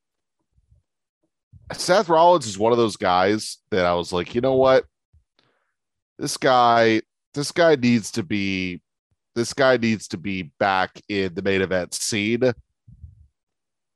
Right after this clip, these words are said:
um, sooner than later." And I think people are ready to see him as a babyface again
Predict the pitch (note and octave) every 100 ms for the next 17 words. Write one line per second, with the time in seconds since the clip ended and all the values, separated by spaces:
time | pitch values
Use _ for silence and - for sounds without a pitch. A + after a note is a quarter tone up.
0 | _ _ _ _ _ G2 F#2 F2 E2 D#2+
1 | D#2 _ _ _ _ _ _ _ _ _
2 | - - E3 D3+ B2+ G#2+ G#2 G#2+ G#2+ A2+
3 | G#2+ _ _ _ _ _ _ G#2 G#2 F#2+
4 | G#2+ C3 G2+ B2 A#2+ A#2+ E2 G2 F2+ G2+
5 | G2+ G#2 - G2 - G#2+ F#2+ F#2+ F#2 F#2+
6 | F#2+ E2 F#2 F2 F2+ F#2 G2+ G2+ G#2 -
7 | F#2+ G#2 G#2